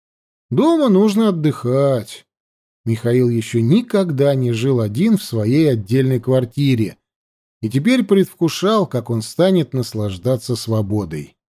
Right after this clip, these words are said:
Нельзя сказать, что родители его сильно стесняли или замучили контролем, но всё равно мысли об одиночном житье-бытие были приятными.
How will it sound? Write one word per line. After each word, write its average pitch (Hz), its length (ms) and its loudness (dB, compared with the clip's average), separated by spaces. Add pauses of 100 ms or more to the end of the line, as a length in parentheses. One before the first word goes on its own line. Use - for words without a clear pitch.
(760)
Нельзя 190 440 4
сказать, 170 420 -2
что - 220 -2
родители 190 500 0
его 160 240 4
сильно 180 440 2
стесняли 202 840 0 (300)
или 247 220 4
замучили 147 640 2
контролем, 143 880 0 (580)
но 277 180 0
всё - 160 -2
равно 202 380 4
мысли 185 380 2
об 147 140 2
одиночном 143 640 0
житье-бытие 139 840 0
были 139 360 2
приятными. 113 1120 -2